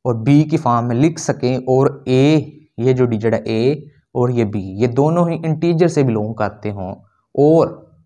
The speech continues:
आगे कंडीशन लगा दी कि B equal to, अ, ज़ीरो नहीं होना चाहिए।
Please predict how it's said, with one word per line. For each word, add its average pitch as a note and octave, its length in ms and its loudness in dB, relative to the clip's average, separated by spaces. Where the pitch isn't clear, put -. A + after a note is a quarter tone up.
आगे A#2 220 0
कंडीशन A#2 380 -4
लगा G#2+ 300 -2
दी B2+ 240 -4
कि - 20 2
B A2+ 140 -2
equal A#2+ 400 -2
to, D#3+ 280 -2
अ, A2+ 260 2
ज़ीरो B2 340 2
नहीं A#2 260 -2
होना G2+ 160 -4
चाहिए। G2+ 280 -8